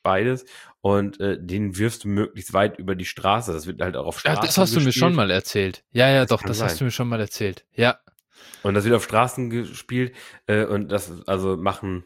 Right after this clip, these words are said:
Speaker 1: machen viele. Und da werden auch ganze Straßen für, äh, ja, ich sag mal, halb abgesperrt und solche Sachen. Und
Speaker 2: Mhm.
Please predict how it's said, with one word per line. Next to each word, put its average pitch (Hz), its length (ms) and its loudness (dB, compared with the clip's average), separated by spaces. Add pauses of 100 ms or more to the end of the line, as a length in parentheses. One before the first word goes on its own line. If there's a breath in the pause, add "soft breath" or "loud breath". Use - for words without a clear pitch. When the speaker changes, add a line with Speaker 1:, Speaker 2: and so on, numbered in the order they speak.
Speaker 1:
machen 95 320 -6
viele. 101 400 -4 (340 loud breath)
Und 92 240 0
da 90 100 2
werden 95 140 4
auch - 240 -6
ganze 95 240 -4
Straßen 101 520 -2
für, 95 540 -2
äh, - 40 -16
ja, 87 160 0
ich 82 80 -8
sag 98 100 -4
mal, 85 80 -6
halb 98 160 -2
abgesperrt 95 680 -2
und 90 120 -6
solche 92 340 -4
Sachen. 90 540 -4
Und 120 140 2
Speaker 2:
Mhm. 143 140 4